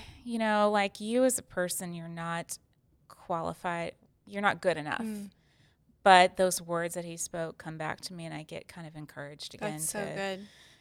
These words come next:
Speaker 1: keep going, you
Speaker 2: Mm-hmm.
Speaker 1: know? But, um, that's weird that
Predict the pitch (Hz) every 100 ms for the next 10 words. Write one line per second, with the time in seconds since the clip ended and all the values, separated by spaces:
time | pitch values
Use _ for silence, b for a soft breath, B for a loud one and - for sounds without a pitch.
0 | b b - - 208 - 196 185 180 170
1 | 180 185 185 196 226 233 208 B 202 196
2 | 185 175 185 175 170 165 160 156 _ -
3 | - 208 240 294 220 165 175 185 170 -